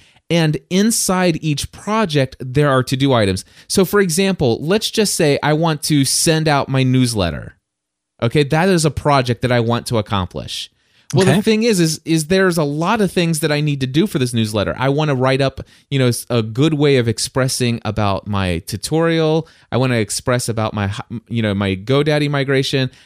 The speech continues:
Speaker 1: and I wanna do this, and I actually wanna create some affiliate links."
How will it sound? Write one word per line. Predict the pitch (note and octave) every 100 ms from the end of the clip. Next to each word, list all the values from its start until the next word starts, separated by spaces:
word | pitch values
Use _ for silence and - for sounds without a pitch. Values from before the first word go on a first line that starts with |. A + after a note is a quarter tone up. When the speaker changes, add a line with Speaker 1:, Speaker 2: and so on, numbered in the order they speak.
| -
Speaker 1:
and | A#2
I |
wanna | A2 A#2+ B2+
do | A#2 A2
this, | D3 D3 C#3 -
and | A#2
I | A2+
actually | C3+ - B2+
wanna | A#2 A2+
create | - C3+ B2 -
some | A#2
affiliate | G#2 - D3 D3+ D#3 -
links." | C#3+ C#3+ C#3+ C#3+ - -